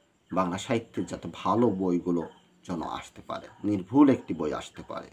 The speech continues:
সে বিষয়ে। এই জন্য আমি বলবো যে, যেসব লেখক পাণ্ডুলিপি প্রকাশকদের কাছে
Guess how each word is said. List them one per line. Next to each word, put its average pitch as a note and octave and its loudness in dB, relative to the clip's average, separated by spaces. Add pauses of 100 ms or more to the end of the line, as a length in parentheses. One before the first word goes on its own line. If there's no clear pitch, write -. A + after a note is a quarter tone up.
সে - -8
বিষয়ে। - -12 (1800)
এই C#3+ 8
জন্য F#3 10
আমি D3+ 8
বলবো A2+ 6 (200)
যে, G2 0 (600)
যেসব C3+ 4 (800)
লেখক A2 2
পাণ্ডুলিপি G#2 0
প্রকাশকদের G2+ -4
কাছে - -6